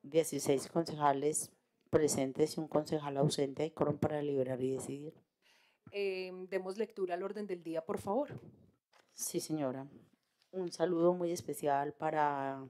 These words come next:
Speaker 1: el doctor Juan Carlos Ma-, Torres Mariaca de la Personería Municipal, quien hace ingreso al recinto de la democracia. También al doctor Juan David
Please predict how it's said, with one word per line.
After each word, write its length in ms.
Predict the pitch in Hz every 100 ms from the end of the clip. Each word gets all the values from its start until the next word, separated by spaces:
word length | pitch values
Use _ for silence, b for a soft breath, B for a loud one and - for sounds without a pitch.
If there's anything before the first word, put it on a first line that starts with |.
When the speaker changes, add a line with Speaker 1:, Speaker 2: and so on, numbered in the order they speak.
| - b b b b -
Speaker 1:
el 120 | 147
doctor 300 | 143 - -
Juan 180 | 156 151
Carlos 760 | 165 156 156 165 - - - _ _ -
Ma-, 500 | 147 151 147 143 151 -
Torres 360 | 180 165 160 175
Mariaca 840 | 143 143 135 - 160 156 151 156
de 220 | 135 147
la 360 | 147 135 131 - b b b -
Personería 640 | - 165 - 147 147 147 143
Municipal, 720 | 165 160 - 147 143 143 185 -
quien 220 | 165 143
hace 240 | 131 -
ingreso 560 | 147 151 151 143 170 175
al 140 | 165
recinto 340 | 143 - 139 151
de 80 | 151
la 80 |
democracia. 720 | 143 143 - 139 131 - 190 190 b b b -
También 500 | 170 160 147 143 139
al 180 | 143 147
doctor 540 | 156 - 160 143 147 - B B
Juan 340 | - 180 165 160
David 640 | 147 131 165 160 151